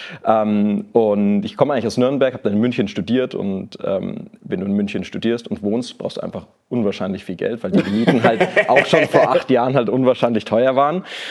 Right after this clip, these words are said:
Speaker 1: Und, äh, dann bin ich damals auf die Suche gegangen, weil ich gesagt habe, „Hey, ich brauche einen Job.“ Also
Speaker 2: Mhm.
Speaker 1: eigentlich brauche ich mindestens einen Job, um das alles so ein bisschen finanzieren zu können. Ähm, und dann bin ich einfach in die Stadt marschiert und dann bin ich am Marienplatz rausgekommen und da war Wormland.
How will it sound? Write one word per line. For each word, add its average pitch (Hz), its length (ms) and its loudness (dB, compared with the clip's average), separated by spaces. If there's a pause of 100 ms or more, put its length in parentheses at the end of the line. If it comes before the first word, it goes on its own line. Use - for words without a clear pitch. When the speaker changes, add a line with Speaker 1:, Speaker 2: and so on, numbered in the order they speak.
(140)
Speaker 1:
Und, 123 480 4
äh, 113 160 4
dann 113 100 2
bin 143 120 2
ich 175 100 -2
damals 139 260 2
auf 127 80 -2
die 113 80 0
Suche 147 240 0
gegangen, 131 220 0
weil 120 60 0
ich 120 40 -12
gesagt 98 160 -6
habe, 101 60 -8
„Hey, 104 80 -2
ich - 80 -10
brauche 104 100 -10
einen 95 120 -8
Job.“ - 260 -4 (160)
Also - 180 -2
Speaker 2:
Mhm. - 60 -10
Speaker 1:
eigentlich 104 160 -6
brauche 95 120 -4
ich - 80 -12
mindestens 104 460 -2
einen 110 240 -2
Job, - 220 -4
um 110 100 -4
das - 160 -8
alles 113 240 0
so 110 80 -6
ein 101 80 -4
bisschen 104 260 -6
finanzieren 107 460 -6
zu 120 100 -10
können. 120 360 -4 (540)
Ähm, 110 460 2
und 110 100 -2
dann 107 100 2
bin 110 100 2
ich 101 100 -2
einfach 110 220 -2
in 98 60 0
die - 60 -10
Stadt - 180 0
marschiert 139 340 -2
und 208 180 -12
dann 101 140 0
bin 98 100 -2
ich 98 120 -4
am 95 80 -4
Marienplatz 120 400 -2
rausgekommen 131 520 -2
und 110 140 -6
da 95 80 -6
war 95 220 -2
Wormland. 107 420 -2